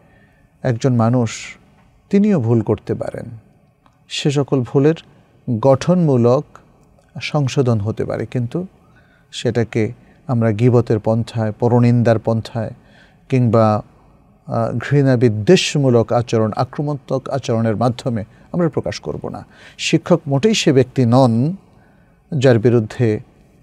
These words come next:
শিক্ষার্থীরা আক্রমণাত্মক কোনো পদক্ষেপ নেবে কিংবা, আহ, খারাপ আচরণ করবে, হিংসা করবে, বিদ্বেষ, আহ, পোষণ করবে, আহ, তার পেছনে তার অনেক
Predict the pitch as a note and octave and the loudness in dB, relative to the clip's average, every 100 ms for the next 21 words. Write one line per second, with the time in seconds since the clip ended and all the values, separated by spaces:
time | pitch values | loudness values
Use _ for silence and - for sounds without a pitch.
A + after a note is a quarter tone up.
0 | - - B2+ - - E3 - D#3 D#3+ F3 | -14 -4 -4 -2 -4 -2 -2 -2 -2 -8
1 | _ _ _ - C#3+ - D3+ D3 D3+ - | _ _ _ -6 -4 0 2 2 0 -2
2 | D#3+ E3 D#3+ D3 C#3+ D3+ - E3 E3 D#3+ | -4 0 0 2 2 0 -2 -4 -2 -2
3 | F#3+ - _ _ - _ - C3+ A#2+ A#2 | -4 -10 _ _ -20 _ 0 2 4 4
4 | C3 - _ _ _ - C#3+ A#2+ - C3 | 2 -6 _ _ _ -10 -6 -6 0 2
5 | C3+ - - C3+ D3+ C#3+ C#3+ D3 D3 D#3+ | 2 -2 -2 0 2 2 2 0 0 -2
6 | D#3 - B2+ A#2 C#3+ C3+ C#3 C3+ D3 D#3 | -4 -4 -4 -2 -2 0 0 2 2 0
7 | - _ - _ - C3 A2 E3+ - - | -8 _ -20 _ 0 2 2 0 -2 -10
8 | - - B2 C3+ - C3+ C3 C3 B2+ C#3 | -6 -2 0 -2 -4 -4 0 0 2 0
9 | D#3 _ _ _ _ - B2 B2 A2+ C3+ | 0 _ _ _ _ -6 -2 0 0 0
10 | B2 B2+ B2 A#2+ A#2 A2+ - - C#3 D3+ | -2 -2 -2 0 0 -2 -4 -4 0 2
11 | D#3 D3 C#3 A#2+ | 2 0 -2 -4